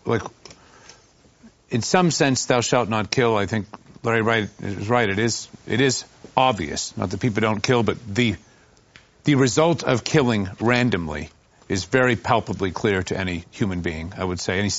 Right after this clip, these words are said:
any basically well put together human being. But I think it might be somewhat helpful and maybe sort of, uh, uh, as one thinks, and indeed about our listeners on to this, uh, wonderful chance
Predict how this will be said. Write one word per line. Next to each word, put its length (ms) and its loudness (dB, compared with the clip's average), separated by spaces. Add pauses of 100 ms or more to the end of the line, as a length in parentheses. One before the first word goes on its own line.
(140)
any 200 -2 (720)
basically 760 0 (320)
well 240 2
put 200 -2
together 320 -2
human 260 -2
being. 340 -6 (880)
But 100 2
I 80 4
think 180 2
it 60 2
might 240 2
be 320 2 (340)
somewhat 420 4
helpful 360 2
and 160 2
maybe 400 2 (160)
sort 240 0
of, 380 -6
uh, 260 -4 (320)
uh, 200 -6 (1120)
as 240 2
one 220 4
thinks, 500 -2 (300)
and 160 0
indeed 260 2
about 200 2
our 80 2
listeners 580 -2 (100)
on 360 -4 (320)
to 100 -4
this, 360 -2 (100)
uh, 300 0
wonderful 680 -2
chance 440 -4